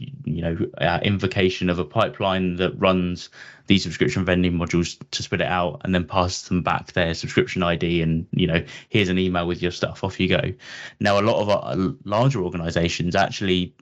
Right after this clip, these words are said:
already have a heavy investment in I T S M tooling for service requests and service catalogs that we actually see that they all wanna build this. And I think out of the twenty customers we interviewed, eighteen of them used I T S M tooling to do these things,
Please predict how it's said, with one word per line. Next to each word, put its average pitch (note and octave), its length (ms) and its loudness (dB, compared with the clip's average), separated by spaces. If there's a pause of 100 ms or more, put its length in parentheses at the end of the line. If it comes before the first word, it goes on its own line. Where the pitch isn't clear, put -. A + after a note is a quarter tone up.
(140)
already A2 280 0
have F#2+ 180 0
a F2+ 160 -2
heavy G#2+ 300 2
investment F#2 480 0
in F2 400 2
I F#2+ 100 4
T F#2 160 -2
S - 100 -6
M G2 160 2
tooling F2+ 380 0
for F#2 280 0
service G#2 420 0
requests F#2+ 540 -2
and F2 120 -2
service F#2 300 0
catalogs F2 760 -2 (440)
that G2 340 2 (240)
we A2+ 160 2
actually G2 380 0
see F#2 240 0
that F2+ 160 -2
they F2+ 160 0
all G#2+ 180 2
wanna F#2+ 200 2
build F#2+ 240 0
this. F2+ 140 -4
And F2 100 0
I F2+ 40 0
think A#2 220 0
out A2+ 140 0
of A2+ 80 0
the F#2+ 100 -2
twenty G2+ 320 0
customers G2 440 -2
we F#2 120 4
interviewed, G#2 440 0
eighteen G2 480 0
of E2+ 140 0
them E2+ 300 -2 (340)
used F#2 320 0
I F#2+ 140 4
T F#2 140 -2
S F2+ 120 -2
M F#2 160 2
tooling E2+ 380 0
to F2+ 120 -2
do F2+ 260 4
these F2 280 -2
things, G2+ 420 2